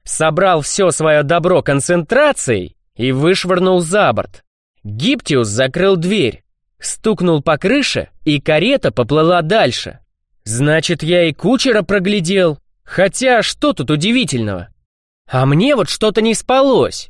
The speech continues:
я решила прогуляться», щебетала Сииктян. «Мой супруг любезно согласился составить мне компанию. А вас как занесло в такую даль?» Стерва. Это было самое меньшее из того, что я о ней думал.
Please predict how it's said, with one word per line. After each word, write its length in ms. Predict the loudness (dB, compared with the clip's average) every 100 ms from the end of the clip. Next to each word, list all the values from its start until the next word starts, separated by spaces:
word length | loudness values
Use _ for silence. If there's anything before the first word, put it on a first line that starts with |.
| -12
я 360 | -4 0 2 2
решила 400 | 2 0 0 2
прогуляться», 840 | 0 2 2 2 0 -2 -12 -16 _ -12
щебетала 680 | -6 -2 -2 0 0 0 0
Сииктян. 760 | -2 -2 -2 -2 -2 -2 -4 -14 _ _
«Мой 280 | 0 2 0
супруг 720 | 0 -2 0 2 2 0 -4 -14 -4
любезно 580 | -2 0 0 0 0
согласился 840 | 0 0 0 0 0 0 0 0 -2
составить 640 | 0 -2 0 0 0 0
мне 220 | 0 0
компанию. 800 | 0 0 0 0 2 2 -2 -6 -16 _ _ -4
А 200 | 0 2
вас 260 | 2 0
как 200 | 0 -2
занесло 520 | 0 0 0 0 0 0
в 80 |
такую 380 | -2 0 2 2
даль?» 360 | 2 2 0 -4 _ _ _ _ _ _
Стерва. 760 | -16 -12 -4 0 0 -2 -8 -12 _ _ _ -4
Это 240 | -2 0
было 240 | 2 2
самое 420 | 2 0 0 2 2
меньшее 520 | 0 0 -2 0 0
из 140 | -2
того, 300 | -2 0 0
что 180 | 0 0
я 200 | 2 2
о 60 | 2
ней 200 | 0 0
думал. 500 | 0 0 0 -4